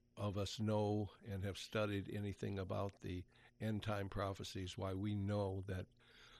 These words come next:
uh, the end is near, the rapture of the church is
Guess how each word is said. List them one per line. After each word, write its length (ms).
uh, 280
the 260
end 240
is 180
near, 460
the 420
rapture 580
of 220
the 100
church 460
is 300